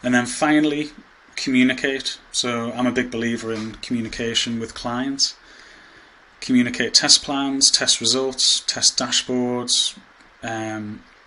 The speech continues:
customer surveys and, and survey results docs, you know, usability testing reports,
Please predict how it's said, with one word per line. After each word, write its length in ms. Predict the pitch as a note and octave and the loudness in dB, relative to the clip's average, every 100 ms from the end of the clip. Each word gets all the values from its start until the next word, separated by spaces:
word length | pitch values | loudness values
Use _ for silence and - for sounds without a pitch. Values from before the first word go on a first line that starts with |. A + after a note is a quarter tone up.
| - | -18
customer 400 | - C3+ - B2+ | 2 6 8 8
surveys 720 | B2 C3 B2 B2 B2+ B2 B2 A2+ | 6 6 4 2 0 2 2 2
and, 160 | A2+ | -2
and 300 | G#2+ A2+ A2+ | -6 -6 0
survey 400 | - A#2+ A#2 A2 | 2 2 0 -4
results 500 | G#2+ G#2 A#2 B2 B2 | -2 0 0 0 0
docs, 600 | - B2 B2 - - - - - - | 0 -2 -6 -4 -4 -4 -10 -20 -10
you 100 | G#2+ | -6
know, 80 | G2+ | -6
usability 720 | G#2 B2+ B2+ B2 B2 A#2 - | -2 2 2 2 -2 -2 -2
testing 320 | B2 - A#2+ | 0 0 0
reports, 600 | A2+ - A#2+ A#2 - - | -6 -8 -8 -6 -4 -6